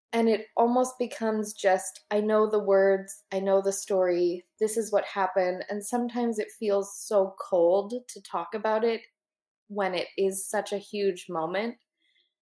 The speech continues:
So being able to cry just now is, like, cathartic. It's really nice. <laughs> Um, as people started to find out about it, everyone wanted to do something.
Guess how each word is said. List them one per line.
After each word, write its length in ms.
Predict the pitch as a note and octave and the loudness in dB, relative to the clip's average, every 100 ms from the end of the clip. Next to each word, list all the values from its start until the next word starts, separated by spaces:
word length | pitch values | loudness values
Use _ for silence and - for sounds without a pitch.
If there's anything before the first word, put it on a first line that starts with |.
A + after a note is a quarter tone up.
| _ _ _ _ _ _ | _ _ _ _ _ _
So 340 | - A3 G3+ G3+ _ | -6 -4 -4 -8 _
being 280 | A3 G#3+ G#3 | 0 0 2
able 220 | G3+ G3+ | 2 2
to 100 | G3 | 0
cry 320 | G3 F#3+ F#3 | 0 2 2
just 260 | F#3+ G3 - | 2 -4 -6
now 260 | F#3 D#3 D#3 | -4 0 0
is, 360 | D3+ D#3+ - A#3 - - _ _ _ _ _ - | 0 -2 -6 -8 -14 -20 _ _ _ _ _ -10
like, 180 | A#3+ | -10
cathartic. 640 | - A#3 - A#3+ G#3+ - - | -10 -14 0 2 2 0 -2
It's 260 | A#3 - - | -10 -12 -10
really 260 | G#3+ A3 G#3 | -2 0 0
nice. 360 | G3+ D#3+ D#3 - | -2 -4 -4 -2
<laughs> 100 | - - - _ _ _ _ _ _ _ _ _ _ _ _ _ _ _ _ _ | -2 -4 -18 _ _ _ _ _ _ _ _ _ _ _ _ _ _ _ _ _
Um, 600 | G#3+ F#3+ E3+ - E3 A#3+ _ _ _ _ _ _ _ _ _ _ _ | -2 0 -2 -4 -12 -20 _ _ _ _ _ _ _ _ _ _ _
as 240 | A3+ A3 A3 | 0 0 -2
people 260 | B3 B3 | -4 -4
started 340 | B3 A#3 G#3 G3+ | -2 -2 -2 -4
to 60 | G#3 | -4
find 280 | G3+ F#3+ | -4 -2
out 160 | F3+ F3+ | -2 0
about 300 | F#3 F3 D#3+ | 0 0 0
it, 220 | E3 E3 - _ _ _ _ _ _ _ - | -2 -4 -8 _ _ _ _ _ _ _ 0
everyone 800 | F#3+ F#3 G3+ G3 F#3 F3 F3 E3+ - _ | 0 2 0 4 4 2 -2 -8 -12 _
wanted 340 | F#3+ F3+ F3 F3 | -4 -2 -4 -8
to 120 | F3 | -8
do 140 | F3 | -8
something. 760 | E3 E3+ E3+ E3+ F#3 D#3+ E3+ | -6 -6 -6 -6 -4 -4 -6